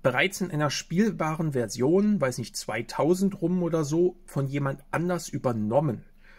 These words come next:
und hat es dann zu dem gemacht, was es heute schließlich ist. Aber es war eben nicht von Null auf programmiert. Und das war eben sein Anspruch. Und ich fand das auch reizvoll.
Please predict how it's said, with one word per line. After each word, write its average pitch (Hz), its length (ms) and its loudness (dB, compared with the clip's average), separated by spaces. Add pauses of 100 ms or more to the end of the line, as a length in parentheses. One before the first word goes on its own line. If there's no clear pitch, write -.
(280)
und 123 180 -2
hat 139 160 0
es - 140 -6
dann 143 300 0
zu - 140 -10
dem 151 320 -2
gemacht, 143 640 -2
was 135 180 -2
es - 240 -8
heute 131 260 -2
schließlich - 540 -10
ist. - 300 -4 (500)
Aber 147 300 0
es 151 160 -4
war 175 180 2
eben 165 280 -2
nicht 185 300 -2
von 196 360 -2
Null 233 320 2
auf - 320 -4
programmiert. 123 580 -2
Und 127 200 -4
das 165 200 -2
war 175 140 2
eben 143 240 -2
sein 160 540 -2
Anspruch. 196 680 0 (760)
Und 156 380 2
ich 139 160 -4
fand 151 240 -2
das 139 140 -2
auch 185 260 2
reizvoll. 180 720 0